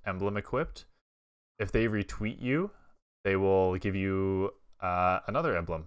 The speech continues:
a free emblem. Um, it's actually pretty cool. It's got a nice little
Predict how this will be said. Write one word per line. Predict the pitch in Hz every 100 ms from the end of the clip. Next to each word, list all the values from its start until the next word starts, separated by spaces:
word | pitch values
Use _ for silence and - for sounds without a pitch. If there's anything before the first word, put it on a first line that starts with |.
| -
a | -
free | 113 98
emblem. | 80 80 82 80 - _ _ _ _ _ _ _ _ _ -
Um, | 90 87 -
it's | 104
actually | 117 143 247
pretty | - 160
cool. | 110 123 95 85 -
It's | -
got | 107 95
a |
nice | 87 85
little | 147